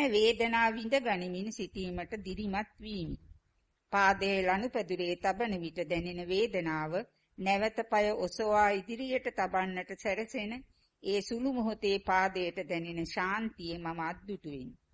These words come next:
එයින් මා වටහා ගත්තේ දුක් වේදනාව හෝ සැප වේදනා නිරතුරුවම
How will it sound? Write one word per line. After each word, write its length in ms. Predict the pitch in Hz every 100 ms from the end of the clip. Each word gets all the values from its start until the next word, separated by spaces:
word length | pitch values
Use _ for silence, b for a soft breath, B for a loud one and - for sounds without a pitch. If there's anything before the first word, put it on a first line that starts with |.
| - _ _ _ -
එයින් 300 | 202 220 220
මා 220 | 202 196 190
වටහා 460 | 185 185 208 202
ගත්තේ 500 | 190 185 175 - 196 175
දුක් 240 | 170 214 -
වේදනාව 680 | 180 190 180 180 180 175 175 175
හෝ 220 | 185 180
සැප 300 | 180 208 190 233
වේදනා 560 | 208 180 170 170 170 170
නිරතුරුවම 800 | 175 190 254 - 190 175 165